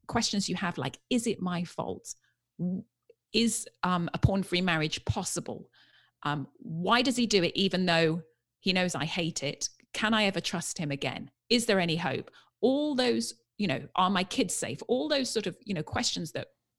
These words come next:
basically s-, freak us out and, you know, send us to a, a really, uh, dark place.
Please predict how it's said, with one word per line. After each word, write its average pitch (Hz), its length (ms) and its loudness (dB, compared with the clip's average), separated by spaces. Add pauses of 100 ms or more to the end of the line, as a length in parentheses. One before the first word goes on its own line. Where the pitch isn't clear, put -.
(1080)
basically 311 400 -2
s-, - 160 -6 (120)
freak 294 320 -6
us 277 120 -4
out 302 280 0
and, 143 240 -4
you 190 160 -4
know, 151 160 -2
send 202 260 -2
us - 140 -2
to 185 180 0
a, - 220 -2
a 175 60 -2
really, 175 420 0 (560)
uh, - 140 -8 (680)
dark 175 420 2
place. - 440 -2